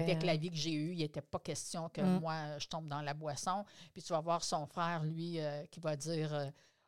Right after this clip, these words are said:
Speaker 1: Ah, lui est dans la rue, puis, tu sais, il est en itinérance, dans
Speaker 2: Mm.
Speaker 1: l-, la toxicomanie, la boisson. » Il va dire, « Ben écoute, si t'aurais eu la vie que j'ai eue, moi, mon père, il était toujours en boisson, fait que c'était sûr
Speaker 2: Mm.
Speaker 1: que j'étais pour atterrir comme ça, tu sais, j'étais pour faire cette vie-là. » Fait que, tu sais, c-, ça,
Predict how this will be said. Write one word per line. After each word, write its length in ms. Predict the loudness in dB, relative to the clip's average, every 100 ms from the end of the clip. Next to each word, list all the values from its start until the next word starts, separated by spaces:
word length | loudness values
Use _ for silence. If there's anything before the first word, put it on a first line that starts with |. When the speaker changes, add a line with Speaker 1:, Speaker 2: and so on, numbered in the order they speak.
| -8
Speaker 1:
Ah, 140 | -4 -4 -8 -16
lui 200 | -4 0
est 40 |
dans 240 | 2 2 4
la 160 | 4 4
rue, 220 | 0 -6
puis, 540 | -6 -6 -4 -4 -6 -8
tu 60 | -4
sais, 80 | -2
il 80 |
est 120 | -2 -2
en 160 | -4
itinérance, 840 | -4 -6 -4 -4 -2 -4 -6 -14 -12 -2
dans 180 | 2 2
Speaker 2:
Mm. 20 | 0
Speaker 1:
l-, 160 | -6 -4
la 160 | -4 -4
toxicomanie, 720 | -8 -8 -6 -4 -4 -6 -8
la 120 | -8
boisson. » 400 | -6 -4 -4 -6 -6
Il 60 |
va 120 | -6
dire, « 140 | -6 -4
Ben 100 | -6
écoute, 220 | -6 -6
si 100 | -6
t'aurais 280 | -4 -4 -4
eu 140 | -4
la 160 | -6 -6
vie 180 | -6 -6
que 80 | -4
j'ai 220 | -2 -2
eue, 160 | -4 -6
moi, 140 | -10
mon 200 | -8 -6
père, 260 | -2 -2 -2
il 100 | -6
était 220 | -8 -10
toujours 320 | -6 -4 -4 -4
en 120 | -6
boisson, 520 | -6 -6 -6 -8 -10
fait 120 | -10 -8
que 60 |
c'était 180 | -4 -4
sûr 140 | 0 0
Speaker 2:
Mm. 100 | 0
Speaker 1:
que 100 | -2
j'étais 180 | -6 -6
pour 160 | -6
atterrir 460 | -8 -8 -16 -16 -20 -14
comme 200 | -12 -8
ça, 280 | -6 -6
tu 80 | -8
sais, 80 | -12
j'étais 180 | -10 -10
pour 160 | -12 -10
faire 220 | -8 -6
cette 240 | -6 -8
vie-là. » 280 | -10 -16 -20 -20 _ _ _ _
Fait 60 | -12
que, 40 | -6
tu 40 |
sais, 100 | -6
c-, 280 | -4 -6 -8 _ _ -10
ça, 380 | 0 2 2